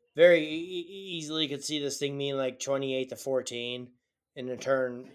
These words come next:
you know. I still, even after last week, I still have a hard time trusting <laughs> Wisconsin's offense. Um, I still think Wisconsin probably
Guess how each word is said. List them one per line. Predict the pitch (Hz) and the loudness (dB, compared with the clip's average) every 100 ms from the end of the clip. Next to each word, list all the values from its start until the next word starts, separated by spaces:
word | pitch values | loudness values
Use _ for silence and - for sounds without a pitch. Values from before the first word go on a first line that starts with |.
| 165 | -12
you | 147 | -6
know. | 120 117 113 110 _ _ _ _ _ _ _ _ _ _ _ _ - _ _ - - | -4 -4 -4 -6 _ _ _ _ _ _ _ _ _ _ _ _ -20 _ _ -20 0
I | 180 | 4
still, | 170 - 233 208 196 160 | 6 8 10 12 10 6
even | 170 190 190 | 2 2 4
after | 175 147 | 2 2
last | 156 147 147 | 2 2 0
week, | 143 | -4
I | |
still | 120 170 | 0 0
have | 139 | 0
a | 110 | 2
hard | 139 147 - | 4 4 2
time | 135 135 | -4 -4
trusting | 123 135 131 139 | 0 0 0 -2
<laughs> | |
Wisconsin's | 127 - - - 202 165 156 139 | -6 -8 -8 6 6 6 -6 -4
offense. | 135 143 139 151 151 151 - - - - _ - | 0 0 4 2 2 -2 -10 -18 -20 -20 _ 0
Um, | 143 135 | 2 4
I | 143 | 4
still | 170 226 | 4 6
think | 202 | 8
Wisconsin | 180 180 175 151 | 8 8 6 4
probably | 160 160 156 147 143 | 6 8 8 6 2